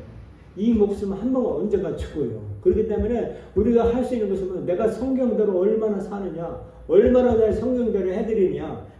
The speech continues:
내 몸을, 이 몸을 얼마만큼 성경대로 의무적으로 하느냐, 여기에 판가름 나는 거예요. 내가 얼마만큼 내가 육십 프로 성경대로 사는, 사느냐,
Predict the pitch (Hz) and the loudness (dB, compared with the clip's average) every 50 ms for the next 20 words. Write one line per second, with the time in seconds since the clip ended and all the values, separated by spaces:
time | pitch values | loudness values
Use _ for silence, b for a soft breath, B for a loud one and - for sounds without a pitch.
0 | B - 175 208 220 226 214 214 214 214 202 190 180 - 147 196 233 220 214 208 | B 2 4 4 6 6 4 4 6 4 4 2 2 0 0 0 2 4 4 4
1 | 208 190 - - - - - 160 185 202 220 233 240 233 233 233 233 226 226 220 | 2 2 -2 -4 -8 -6 -4 -2 -2 0 2 2 2 2 2 2 0 0 -2 -4
2 | - - 240 254 247 226 247 233 233 220 220 220 233 233 220 185 175 185 233 262 | -4 -4 -2 -2 0 0 2 2 2 2 2 2 4 6 6 6 4 4 4 4
3 | 254 247 247 233 214 220 208 202 196 196 196 185 185 196 196 190 180 185 185 185 | 4 4 2 2 2 2 2 2 2 0 0 -2 -2 -2 -2 0 0 0 0 -2
4 | - - B B B B B 170 233 294 - 294 294 285 262 - - - 202 208 | -4 -6 B B B B B 6 8 8 6 4 4 4 4 4 2 0 -2 -2
5 | 196 196 190 175 165 156 143 139 143 147 147 123 110 104 - - - - 131 139 | -2 -2 -2 -2 -4 -6 -8 -8 -8 -8 -8 -8 -8 -10 -12 -14 -10 -6 -4 -2
6 | 131 131 131 127 131 139 143 139 135 135 131 127 135 - 202 214 226 220 - B | 0 0 0 0 0 -2 -2 -4 -4 -4 -6 -4 -2 0 0 0 0 -2 -6 B
7 | B B B B B B B B B - 120 117 113 117 135 170 175 - - - | B B B B B B B B B -2 0 0 2 2 2 2 0 -2 -6 -8
8 | - 151 151 147 135 127 - - 196 202 196 196 190 175 156 143 127 127 123 - | -6 -4 -2 -2 -2 -2 -4 -4 -4 -2 0 0 0 0 0 -2 -4 -4 -6 -8
9 | 139 135 127 123 120 113 110 - 139 135 123 117 117 120 117 110 104 - - | -8 -8 -8 -6 -8 -8 -8 -10 -8 -8 -8 -8 -8 -8 -10 -10 -14 -16 -18